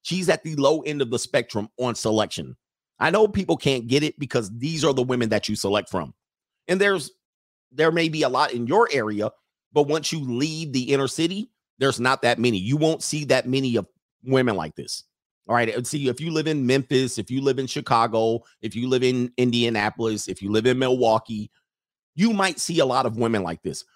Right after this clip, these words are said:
Soon as you go twenty-five miles north, twenty-five miles west, you will see very, very few of these women.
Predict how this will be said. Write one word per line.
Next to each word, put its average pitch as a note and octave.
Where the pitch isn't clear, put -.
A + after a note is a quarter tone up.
Soon F#3+
as A3
you G3
go D3
twenty-five F3
miles C3
north, C#3
twenty-five F3+
miles D3
west, G2
you G#3
will A#3
see E3
very, E3+
very C#3
few C#3
of G2+
these A2+
women. G2